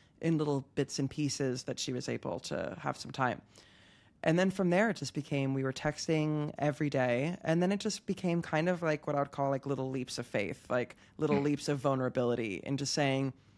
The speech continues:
Speaker 1: "I have three days off. Do you wanna meet somewhere?" And then we met in London for New Year's. Or, um,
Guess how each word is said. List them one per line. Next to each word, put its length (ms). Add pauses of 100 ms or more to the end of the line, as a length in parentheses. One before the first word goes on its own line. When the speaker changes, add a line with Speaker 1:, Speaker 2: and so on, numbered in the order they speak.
(160)
Speaker 1:
"I 80
have 100
three 300
days 200
off. 500
Do 100
you 60
wanna 340
meet 360
somewhere?" 640
And 180
then 140
we 120
met 280
in 300
London 500
for 160
New 140
Year's. 480
Or, 480 (480)
um, 560